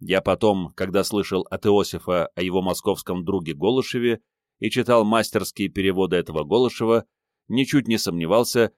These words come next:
что он и есть мой коктебельский наперсник, что мы рано или поздно встретимся, и вспомним лето сорок восьмого года. Встретились мы с Виктором Голышевым только в тысяча девятьсот девяносто шестом году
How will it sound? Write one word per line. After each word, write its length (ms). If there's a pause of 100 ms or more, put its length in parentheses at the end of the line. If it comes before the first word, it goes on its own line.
(100)
что 240
он 280
и 40
есть 320
мой 180
коктебельский 720
наперсник, 640 (420)
что 220
мы 140
рано 200
или 180
поздно 340
встретимся, 800 (260)
и 120
вспомним 540
лето 300
сорок 360
восьмого 420
года. 380 (800)
Встретились 720
мы 180
с 80
Виктором 420
Голышевым 560
только 320
в 60
тысяча 400
девятьсот 440
девяносто 440
шестом 400
году 420